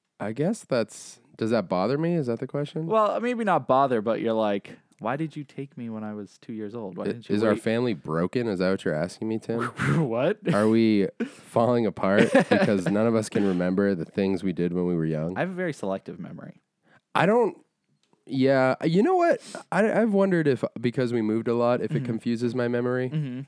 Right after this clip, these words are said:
Speaker 1: That could be a made-up thing. But I remember, like, different parts and pieces of things pretty jumbly,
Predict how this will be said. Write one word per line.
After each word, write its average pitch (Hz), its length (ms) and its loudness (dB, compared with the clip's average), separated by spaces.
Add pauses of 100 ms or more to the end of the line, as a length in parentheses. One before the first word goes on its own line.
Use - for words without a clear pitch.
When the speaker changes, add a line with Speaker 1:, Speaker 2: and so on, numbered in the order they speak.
(120)
Speaker 1:
That 147 220 2
could 143 140 2
be 123 100 4
a 107 60 4
made-up 104 340 2
thing. 110 360 -2 (720)
But 127 120 4
I 131 40 6
remember, 147 440 2
like, 101 260 0 (280)
different 117 400 0
parts 117 280 0
and 92 140 -2
pieces 120 340 -2
of 120 160 -2
things 123 560 0 (460)
pretty 123 320 0
jumbly, 104 720 0